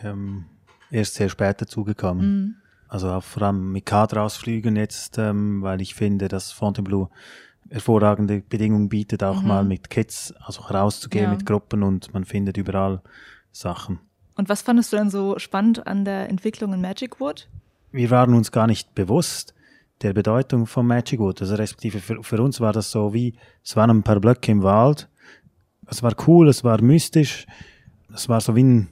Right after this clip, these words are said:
Speaker 1: ganz kleines Bouldergebiet.
Speaker 2: Mhm.
Speaker 1: Und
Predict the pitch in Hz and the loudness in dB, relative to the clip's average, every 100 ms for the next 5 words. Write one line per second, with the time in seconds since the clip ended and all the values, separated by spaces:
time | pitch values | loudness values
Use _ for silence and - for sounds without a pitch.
0 | _ _ _ _ - 117 117 - 113 110 | _ _ _ _ -6 -6 -2 2 2 2
1 | - 110 117 110 90 85 - _ _ 214 | -4 -6 -4 -4 -6 -12 -18 _ _ 0
2 | 202 202 - _ 208 202 | 0 -2 -8 _ -2 -2